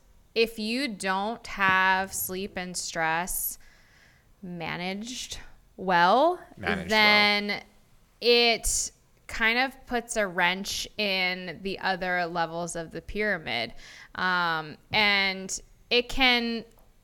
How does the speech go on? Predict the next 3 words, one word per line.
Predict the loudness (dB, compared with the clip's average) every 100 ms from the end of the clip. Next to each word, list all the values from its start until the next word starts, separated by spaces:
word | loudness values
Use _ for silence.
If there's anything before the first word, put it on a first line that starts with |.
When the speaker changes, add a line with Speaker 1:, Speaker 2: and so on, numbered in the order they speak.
| -2
Speaker 1:
affect | -2 0 -4 6 6 6 -2 -8 -8
you | -8 -4 -2 -2 -2 -2 -4 -10 -20 _ _ _
physically | -16 -2 2 4 4 0 -4 -6 -4 -4 -6